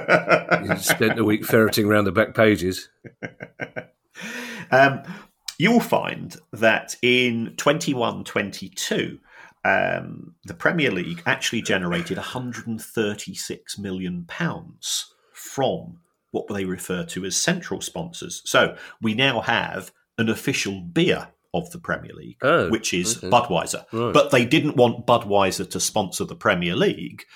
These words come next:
Speaker 2: because that has potential issues in some, in terms of some of the export markets of the Premier League. If,
Speaker 1: Right,
Speaker 2: if you're
Speaker 1: yeah,
Speaker 2: going to those
Speaker 1: yeah,
Speaker 2: countries in,
Speaker 1: yeah.
Speaker 2: in which alcohol is prohibited.
Speaker 1: Yeah.
Speaker 2: Um, E A Sports, uh, sponsors the Premier League.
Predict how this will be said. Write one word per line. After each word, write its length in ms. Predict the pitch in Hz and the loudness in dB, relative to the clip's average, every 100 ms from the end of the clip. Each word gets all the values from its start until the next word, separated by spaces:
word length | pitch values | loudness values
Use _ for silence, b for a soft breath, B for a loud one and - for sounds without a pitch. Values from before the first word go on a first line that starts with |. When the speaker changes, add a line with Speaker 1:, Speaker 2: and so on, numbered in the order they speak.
| b b | b b
Speaker 2:
because 640 | 117 - 107 98 - - - - | 0 2 2 2 -4 -6 -12 -6
that 180 | - 104 | -2 -2
has 160 | 92 - | -4 -12
potential 500 | 85 - 90 - 107 | -8 -4 -4 -4 -2
issues 400 | - 85 87 95 | -2 -4 -6 -6
in 120 | 90 | -2
some, 240 | 104 90 - | 2 2 -2
in 100 | 92 | -4
terms 300 | 98 92 87 | -2 -2 -4
of 80 | |
some 160 | - 92 | -2 -2
of 60 | 90 | 0
the 80 | |
export 400 | 101 - - 85 | 0 -2 -6 -4
markets 480 | 90 85 85 - - - B | 0 0 -2 -6 -6 -10 B
of 100 | 101 | -6
the 80 | 87 | -4
Premier 300 | 90 107 107 | 2 4 4
League. 160 | 139 104 | 2 2
If, 120 | 95 | 4
Speaker 1:
Right, 220 | 101 85 | 6 4
Speaker 2:
if 80 | 117 | 2
you're 140 | 98 | 2
Speaker 1:
yeah, 80 | 92 | 0
Speaker 2:
going 100 | 92 | -2
to 120 | 92 90 | -2 2
those 180 | 101 | 2
Speaker 1:
yeah, 60 | - | 4
Speaker 2:
countries 440 | 104 87 85 85 | 0 -2 -8 -10
in, 100 | 92 | -6
Speaker 1:
yeah. 100 | 92 | -4
Speaker 2:
in 80 | 90 | -2
which 180 | 92 - | -2 -2
alcohol 320 | 92 - 90 | -2 -2 -4
is 100 | 87 | -4
prohibited. 440 | - 151 139 - - | -2 0 0 -2 -6
Speaker 1:
Yeah. 180 | 104 80 B B - | -6 -6 B B 4
Speaker 2:
Um, 380 | 113 113 110 - _ _ _ _ _ _ _ - - | 4 4 2 -6 _ _ _ _ _ _ _ -6 2
E 160 | 120 | 6
A 160 | 104 98 | 6 4
Sports, 840 | - - 170 85 - - - - _ _ | 0 2 2 2 0 -4 -4 -8 _ _
uh, 440 | 85 82 80 80 82 | -10 -8 -10 -10 -10
sponsors 540 | - 90 85 - - - | -4 -4 -4 -8 -14 -14
the 60 | - | -6
Premier 340 | 87 85 80 | -4 -4 -6
League. 260 | - - | -10 -14